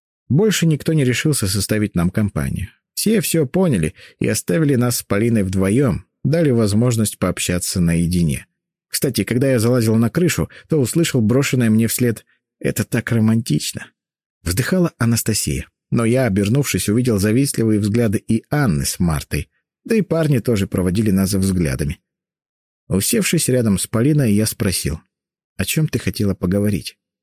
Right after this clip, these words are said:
"Разве я не могу просто так быть рядом с тобой? Обязательно нужна причина?" надула губки Полина. "Нет, конечно,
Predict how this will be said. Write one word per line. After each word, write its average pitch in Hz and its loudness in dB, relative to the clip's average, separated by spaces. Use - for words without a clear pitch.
"Разве 107 -2
я 113 0
не 110 2
могу 120 0
просто 117 -2
так 120 -2
быть 120 -2
рядом 123 0
с - -6
тобой? 113 -4
Обязательно 117 0
нужна 117 0
причина?" 147 0
надула 82 0
губки 87 -4
Полина. 78 -4
"Нет, 131 0
конечно, 123 -2